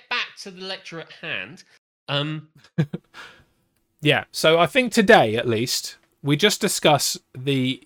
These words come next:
Speaker 2: the physical, human-ish people that are, that are currently in the sea, and we decide whether they, they get the amnesty that they have been asking for. So shall we start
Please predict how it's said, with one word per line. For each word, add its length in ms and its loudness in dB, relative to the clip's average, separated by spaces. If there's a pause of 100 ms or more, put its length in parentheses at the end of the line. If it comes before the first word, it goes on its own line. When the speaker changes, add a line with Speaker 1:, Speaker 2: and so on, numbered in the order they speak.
(160)
Speaker 2:
the 180 0
physical, 640 4
human-ish 840 0
people 420 0
that 260 2
are, 400 -2 (560)
that 60 -6
are 80 -2
currently 380 -2
in 100 -4
the 80 -6
sea, 400 -8 (580)
and 100 -6
we 80 2
decide 440 4
whether 260 2
they, 340 2 (800)
they 220 -4
get 240 2
the 120 2
amnesty 600 0
that 160 -8
they 100 -4
have 140 -6
been 140 -6
asking 420 -8
for. 340 -16 (1500)
So 60 -10
shall 160 2
we 80 2
start 400 4